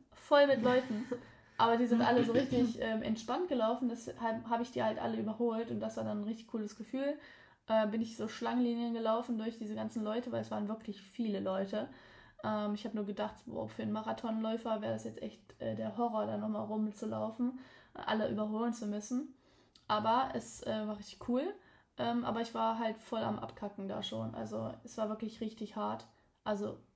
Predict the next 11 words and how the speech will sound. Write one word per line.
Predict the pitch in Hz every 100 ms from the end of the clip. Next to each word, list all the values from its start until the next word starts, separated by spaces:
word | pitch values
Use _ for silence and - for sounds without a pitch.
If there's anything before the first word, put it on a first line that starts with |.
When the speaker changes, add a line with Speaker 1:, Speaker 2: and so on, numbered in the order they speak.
| -
Speaker 1:
wenn | 208 202
ich |
sage | 208 208 208
richtig | 208 - 202 202
hart, | 202 -
dann | 190 202
meine | 196 202 190
ich | 190
richtig | 208 - -
hart. | 208 202 - - - - - _
Äh, | 220 214 208